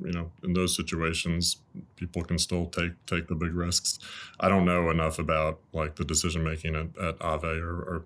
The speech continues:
something like that. Um, uh, but, you know, if we don't want cryptos to be securities, then they're gonna have to be decentralized. And if they are decentralized, uh, they are not going to be risk-taking, I don't think.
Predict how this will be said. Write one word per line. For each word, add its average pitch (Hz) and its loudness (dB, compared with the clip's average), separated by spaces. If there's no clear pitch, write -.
something 87 0
like 82 -4
that. 87 0
Um, 85 2
uh, 87 2
but, 87 4
you 98 2
know, 87 2
if 113 4
we 104 8
don't 117 6
want 104 6
cryptos 104 6
to 101 4
be 101 8
securities, 101 6
then 95 8
they're 95 8
gonna 95 6
have 98 4
to 95 2
be 92 4
decentralized. 87 4
And 85 2
if 85 0
they 90 2
are 85 2
decentralized, 85 2
uh, 82 2
they 82 0
are 82 0
not 85 2
going 85 0
to 78 0
be 78 0
risk-taking, 78 -2
I 73 -4
don't 78 -8
think. 85 -6